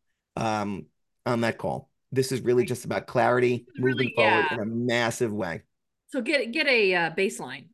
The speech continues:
Speaker 2: of where
Speaker 1: Get
Speaker 2: you
Speaker 1: a
Speaker 2: are.
Speaker 1: baseline of where you are,
Speaker 2: Sure.
Speaker 1: and a look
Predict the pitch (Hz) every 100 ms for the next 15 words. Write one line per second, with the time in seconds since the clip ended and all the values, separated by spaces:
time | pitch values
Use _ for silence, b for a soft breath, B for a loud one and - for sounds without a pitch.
0 | - 185 175 180 175 170 160 143 170 156
1 | 139 135 139 143 127 131 139 147 156 190
2 | 190 147 143 156